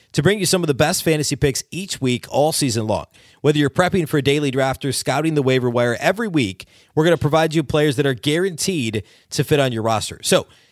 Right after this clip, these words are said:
let's check out who Josh has picked out for us on this week's eBay's Guaranteed Fit, our fantasy pick of the week. I'm gonna go with Jacob Gilyard. Timberwolves, uh, we'll call you Timberwolves Summer League heads, diehard Timberwolves fans.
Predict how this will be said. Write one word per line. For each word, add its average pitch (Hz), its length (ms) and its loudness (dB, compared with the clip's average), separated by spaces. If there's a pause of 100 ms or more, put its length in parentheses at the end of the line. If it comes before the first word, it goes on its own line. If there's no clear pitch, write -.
(260)
let's 185 120 0
check 240 160 2
out 214 140 2
who 196 100 4
Josh 165 340 2
has 156 140 -2
picked - 220 -2
out 143 180 0
for 143 200 2
us 135 100 -2
on 127 120 0
this 135 200 0
week's 135 220 -4
eBay's 139 440 0
Guaranteed 135 600 -2
Fit, 160 280 0
our 117 120 -4
fantasy 147 480 -2
pick 139 200 -2
of 113 80 -2
the 101 60 -2
week. 131 340 -4 (880)
I'm - 40 -10
gonna 285 140 0
go 233 60 6
with 180 100 0
Jacob 175 420 2
Gilyard. 147 460 2 (440)
Timberwolves, 214 800 2 (140)
uh, 147 300 4 (460)
we'll 175 120 -2
call 254 160 2
you 233 100 -2
Timberwolves 185 360 2
Summer 175 300 2
League 131 200 2
heads, 101 240 -2
diehard 185 400 2
Timberwolves 135 420 0
fans. 110 360 -6